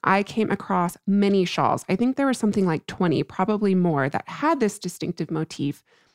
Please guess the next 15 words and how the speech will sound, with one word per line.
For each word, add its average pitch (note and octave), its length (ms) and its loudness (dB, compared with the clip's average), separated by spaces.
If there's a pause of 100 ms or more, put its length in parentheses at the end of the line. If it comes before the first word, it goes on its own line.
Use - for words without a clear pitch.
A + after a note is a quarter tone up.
(320)
But A3+ 180 2
as A3 220 0
I F4 60 2
examined A3 520 0
and F3+ 180 0
compared D4 520 -2
them, G3+ 280 2
I G3 120 2
began G#3+ 400 0
to - 100 -12
recognize F3+ 500 -2
huge C4 720 0
differences G#3 560 -2
between - 360 -4
them. D#3 180 -2